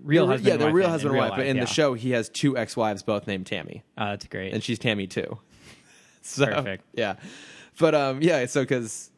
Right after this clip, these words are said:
Speaker 2: you know, Dick has invited this girl over for, for studying.
Speaker 1: Yeah.
Speaker 2: For studying. But I love it 'cause
Speaker 1: We've all
Speaker 2: then
Speaker 1: been to college. We know what that means.
Speaker 2: Exactly. But then, uh, Bruce calls.
Speaker 1: Cockblock
Speaker 2: Or
Speaker 1: Batman
Speaker 2: Yeah, exactly. He's like, "You need to get out."
Speaker 1: swings in.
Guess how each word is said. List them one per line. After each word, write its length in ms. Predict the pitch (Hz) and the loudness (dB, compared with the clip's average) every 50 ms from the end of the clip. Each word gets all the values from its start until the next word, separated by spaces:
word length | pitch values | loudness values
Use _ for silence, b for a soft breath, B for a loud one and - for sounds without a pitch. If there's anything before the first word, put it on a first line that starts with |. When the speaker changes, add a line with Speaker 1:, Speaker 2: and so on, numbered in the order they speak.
| - - - | -20 -8 -4
Speaker 2:
you 100 | 151 123 | -2 0
know, 220 | 110 107 104 104 _ _ _ _ _ _ _ _ _ _ _ _ _ _ _ _ | 0 -2 -4 -6 _ _ _ _ _ _ _ _ _ _ _ _ _ _ _ _
Dick 160 | - 175 165 139 | 0 2 2 2
has 100 | 139 123 | 2 0
invited 280 | 127 120 131 127 120 | 2 2 2 2 2
this 100 | 113 104 | -2 -6
girl 160 | - 131 123 | -6 -4 -2
over 180 | 117 117 113 117 | -2 -2 -4 -4
for, 260 | 113 - 120 117 113 - | -4 -4 -4 -4 -4 -6
for 120 | - - 180 | -8 -8 -8
studying. 640 | - - - - 320 180 135 110 104 101 101 104 104 - | -6 -4 -2 -2 0 0 0 -2 -4 -6 -8 -10 -8 -4
Speaker 1:
Yeah. 180 | 185 165 98 90 - _ _ _ | -4 -4 -4 -4 -8 _ _ _
Speaker 2:
For 80 | - - | -20 -4
studying. 420 | - 208 185 160 143 120 107 104 B B B B B - | -2 0 0 2 0 -2 -4 -6 B B B B B -4
But 100 | - 160 | 0 2
I 20 | |
love 120 | 165 156 139 | 2 2 2
it 20 | 131 | 2
'cause 60 | 202 | 2
Speaker 1:
We've 120 | 226 196 170 | 4 4 4
all 100 | 147 131 | 2 2
Speaker 2:
then 40 | 127 | 0
Speaker 1:
been 100 | 123 113 | -2 -4
to 60 | 117 - | -4 -2
college. 300 | - 117 117 123 127 123 | 0 2 2 2 2 2
We 80 | 143 160 | 0 0
know 120 | 151 113 | 0 0
what 100 | 101 95 | -2 -2
that 160 | 98 98 101 | -4 -4 -4
means. 240 | 101 104 104 113 120 | -4 -4 -4 -2 0
Speaker 2:
Exactly. 480 | 160 147 143 120 104 104 - 101 98 - b b b b b b b b | 0 2 2 2 0 -2 -4 -6 -10 -10 b b b b b b b b
But 220 | - - 131 147 131 | -8 -4 -2 0 2
then, 280 | 143 156 143 131 113 - - | 2 0 -2 -2 -6 -4 -2
uh, 280 | 139 123 120 117 117 | 0 0 0 0 -2
Bruce 360 | 104 98 135 147 151 165 160 - | -2 0 0 2 2 0 -2 -2
calls. 380 | - 135 113 98 101 98 101 - | 0 0 0 2 0 -4 -2 0
Speaker 1:
Cockblock 360 | 117 113 110 110 127 123 120 | 2 2 2 4 2 2 2
Speaker 2:
Or 20 | |
Speaker 1:
Batman 320 | - 120 101 87 90 104 101 | 0 0 -2 -2 -2 2 2
Speaker 2:
Yeah, 100 | 156 156 | 4 4
exactly. 400 | 139 127 113 135 120 123 120 117 | 4 2 2 2 2 2 0 0
He's 60 | 104 | 0
like, 120 | 110 110 104 | -2 -2 -2
"You 100 | 120 113 | -2 -2
need 80 | 110 | 0
to 80 | 107 113 | 0 0
get 40 | 110 | 2
out." 120 | 110 110 110 | 2 2 2
Speaker 1:
swings 280 | 123 131 135 131 120 | 2 2 0 0 0
in. 380 | 123 113 107 104 101 107 110 | -2 -2 -2 -4 -6 -8 -10